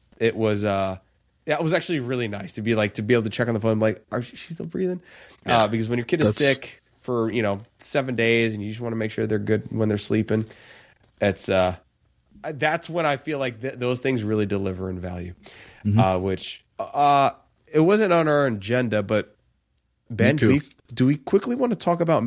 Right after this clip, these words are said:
Speaker 1: what's going on with Miku real quick?
Speaker 2: Yeah, yeah.
Speaker 3: Can.
Speaker 2: So, um,
Speaker 3: I got two of 'em.
Speaker 1: Yeah, let's,
Speaker 2: <laughs> Yeah.
Speaker 1: let's, let's, let's give a, a quick two-minute rundown about the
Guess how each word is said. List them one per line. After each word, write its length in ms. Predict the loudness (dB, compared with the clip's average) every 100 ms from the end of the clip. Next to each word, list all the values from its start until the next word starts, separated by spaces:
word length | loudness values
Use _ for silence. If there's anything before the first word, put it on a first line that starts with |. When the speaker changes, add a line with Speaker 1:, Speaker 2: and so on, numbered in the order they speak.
| -2
Speaker 1:
what's 180 | -4 -2
going 180 | 0 2
on 80 | 2
with 120 | 2
Miku 320 | 0 2 0
real 140 | 0
quick? 220 | 2 0 0 -14 -20 -20 -20 -20 -18 -6
Speaker 2:
Yeah, 600 | -4 0 0 2 2 2
yeah. 380 | 2 2 4 2
Speaker 3:
Can. 60 |
Speaker 2:
So, 440 | 2 2 2 2 0
um, 440 | 0 2 0 -2
Speaker 3:
I 60 | -4
got 180 | -4 -2
two 220 | 0 0
of 100 | 0
'em. 140 | -4 -8 _ _ -12
Speaker 1:
Yeah, 320 | -4 -2 2
let's, 300 | 2 2 0 0
Speaker 2:
<laughs> 0 |
Yeah. 320 | 2 2 0
Speaker 1:
let's, 340 | 0 0 0
let's, 500 | 0 0 0 -10 -4
let's 220 | 0 0 0
give 220 | -2 -2
a, 80 | -6 -4 0
a 100 | 0
quick 720 | -2 -20 2 2 2 -4 -20 _ _ _ -12
two-minute 540 | -6 -4 -2 -2 -2
rundown 800 | 0 0 2 2 2 2 0 -4 _ _ _ _ _ _ _
about 400 | -6 0 2 2
the 160 | -2